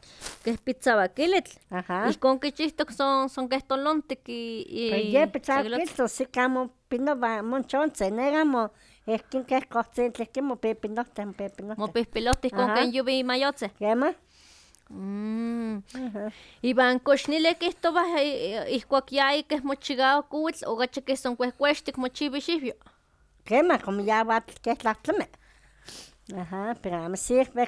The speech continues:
Speaker 2: kemeh itlah keh kandi se kichiwas, como walpopostia.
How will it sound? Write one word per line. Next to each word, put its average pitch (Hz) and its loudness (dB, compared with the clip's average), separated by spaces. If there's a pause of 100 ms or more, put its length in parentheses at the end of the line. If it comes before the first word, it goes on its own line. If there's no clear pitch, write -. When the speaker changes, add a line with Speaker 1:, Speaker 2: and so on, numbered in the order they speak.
Speaker 2:
kemeh 240 0
itlah 226 -2
keh 214 -4 (260)
kandi 226 -2
se 214 0
kichiwas, 269 -4
como 196 -6 (380)
walpopostia. 208 -4